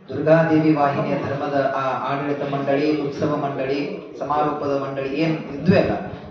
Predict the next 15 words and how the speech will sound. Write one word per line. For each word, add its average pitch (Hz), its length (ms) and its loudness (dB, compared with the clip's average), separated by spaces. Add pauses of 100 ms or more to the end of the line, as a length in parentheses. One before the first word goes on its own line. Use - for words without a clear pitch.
ಆ 151 60 -2
ಎಲ್ಲ 180 460 6
ಮಂಡಳಿಯವರಿಗೆ 160 840 2
ರೀಚ್ 170 260 2
ಆಗಿ 135 600 -6
ಅವರಿಂದನೂ 185 520 0
ಕೂಡ 175 200 -2 (720)
ಜನರನ್ನ 165 380 0
ಕೂಡಿಸ್ತಕ್ಕಂಥ 151 720 -4
ವ್ಯವಸ್ಥೆ 156 460 -2
ಬಹಳ 135 140 -2
ದೊಡ್ಡ 160 260 -2
ಪ್ರಮಾಣದ 156 540 -2
ಸಂಘಟನೆ 135 440 -8
ಆಗ್ತದೆ. 127 680 -6